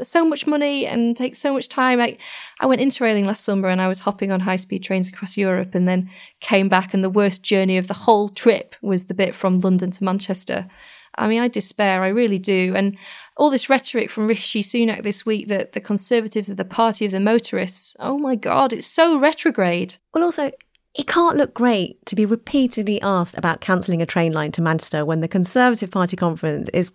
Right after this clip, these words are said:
Speaker 2: currently being held in a Victorian railway station in Manchester.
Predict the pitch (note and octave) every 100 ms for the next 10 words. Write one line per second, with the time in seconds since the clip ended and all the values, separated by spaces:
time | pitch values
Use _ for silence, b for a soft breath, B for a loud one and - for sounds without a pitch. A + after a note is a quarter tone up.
0 | - - C4+ A3 G3 F#3 F3 D#3+ D#3 -
1 | _ G#3 G3 E3+ - - E3+ E3 E3 D#3
2 | D#3 D#3+ D#3 D3+ D#3+ D#3+ - _ _ -
3 | F#3 E3+ E3 D#3 D#3+ - - D#3+